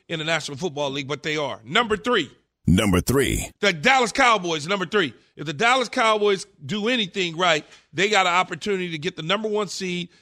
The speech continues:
Speaker 1: home field advantage throughout the playoffs. And if they get that, they will be in the big toaster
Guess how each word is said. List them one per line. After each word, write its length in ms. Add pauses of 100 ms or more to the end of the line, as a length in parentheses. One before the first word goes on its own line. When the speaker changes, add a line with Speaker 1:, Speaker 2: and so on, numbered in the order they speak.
(380)
Speaker 1:
home 300
field 200
advantage 320
throughout 260
the 60
playoffs. 480
And 80
if 80
they 180
get 280
that, 260 (260)
they 240
will 300
be 180
in 60
the 80
big 240
toaster 500